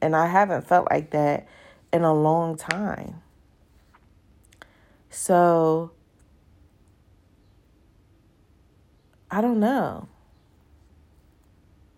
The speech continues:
I'm, like, so past that, though, in my, no, I don't wanna say I'm so past that, but in my healing journey, I've learned to accept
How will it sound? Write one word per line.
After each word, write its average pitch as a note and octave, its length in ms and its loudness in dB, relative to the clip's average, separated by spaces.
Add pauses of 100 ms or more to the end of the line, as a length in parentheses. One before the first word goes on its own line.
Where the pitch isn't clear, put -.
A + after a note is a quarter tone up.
(760)
I'm, D#4 400 4 (100)
like, G#3 320 4
so A#3 240 2
past F#3+ 460 4
that, B3 320 4
though, B3+ 340 4
in F#3+ 320 -2
my, F#3 280 -2
no, A3+ 120 -6
I - 140 -4
don't D4+ 120 0
wanna F3+ 140 0
say E3 160 -4
I'm D3+ 140 -6
so D#3 320 -2
past - 400 -8
that, - 340 -4 (540)
but F#3+ 260 8
in G#3 140 4
my G3 180 2
healing A3 460 -2
journey, G3 500 -2
I've F3+ 280 4
learned F#3 460 2
to F3+ 120 -4
accept - 800 0